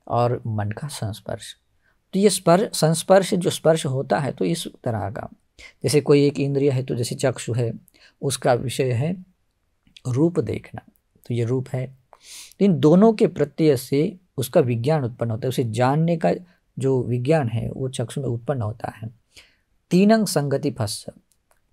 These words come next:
यानी कि चक्षुंज पटिच रूपे च उपज्जति चक्षु विज्ञानंग, तीनंग संगति फस्स। तो ये तीनों ही अंग अनित्य है,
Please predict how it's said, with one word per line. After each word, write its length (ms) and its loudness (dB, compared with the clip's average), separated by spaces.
यानी 140 2
कि 80 0
चक्षुंज 640 2
पटिच 380 0
रूपे 520 2
च 100 -2
उपज्जति 880 -2
चक्षु 300 -6
विज्ञानंग, 640 -2
तीनंग 360 2
संगति 480 -4
फस्स। 340 -10
तो 60 4
ये 160 6
तीनों 320 8
ही 160 6
अंग 300 2
अनित्य 400 2
है, 220 -4